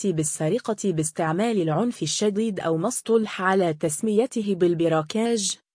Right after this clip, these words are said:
أكدوا أن الصياغة تتطلب مزيدًا من التدقيق بما يتلائم ونية المشرع التي جاءت بوثيقة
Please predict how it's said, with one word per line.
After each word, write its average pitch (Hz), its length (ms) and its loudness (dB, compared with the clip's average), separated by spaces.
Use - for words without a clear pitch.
أكدوا 226 580 0
أن 196 160 2
الصياغة 214 640 2
تتطلب 208 960 2
مزيدًا 196 580 0
من 208 260 2
التدقيق 208 640 -2
بما 196 320 2
يتلائم 196 680 2
ونية 196 520 2
المشرع 175 720 0
التي 170 400 0
جاءت 170 480 -2
بوثيقة 170 560 0